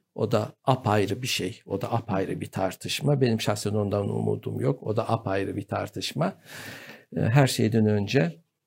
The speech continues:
böyle dış politika gibi konuları, biraz önce vurguladığım mil-, savunma gibi dış politika konuları böyle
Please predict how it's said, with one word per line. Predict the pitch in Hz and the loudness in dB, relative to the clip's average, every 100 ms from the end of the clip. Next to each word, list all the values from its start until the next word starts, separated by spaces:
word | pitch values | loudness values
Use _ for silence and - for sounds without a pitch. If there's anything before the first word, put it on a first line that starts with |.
| _ _ _ - | _ _ _ -2
böyle | 110 104 104 - | 2 2 0 0
dış | 131 - | -2 -2
politika | - 107 110 - - 107 | -2 -2 -2 -6 -4 -2
gibi | 107 107 110 117 151 _ _ _ | -2 -2 -2 -2 -6 _ _ _
konuları, | 117 104 101 104 110 143 - | 2 2 2 0 0 -2 2
biraz | 110 104 | 4 4
önce | 110 101 113 | 2 2 2
vurguladığım | 101 101 104 101 107 101 | 2 0 2 2 2 2
mil-, | 104 104 - | 2 0 -2
savunma | - - 110 104 107 110 | 0 4 6 6 6 4
gibi | 90 98 143 185 | 2 2 2 2
dış | 120 - | -2 -2
politika | 107 107 - 107 98 | 0 0 0 -8 -4
konuları | 110 104 98 101 101 | 0 0 0 0 -2
böyle | 107 107 101 147 190 | 4 4 4 2 0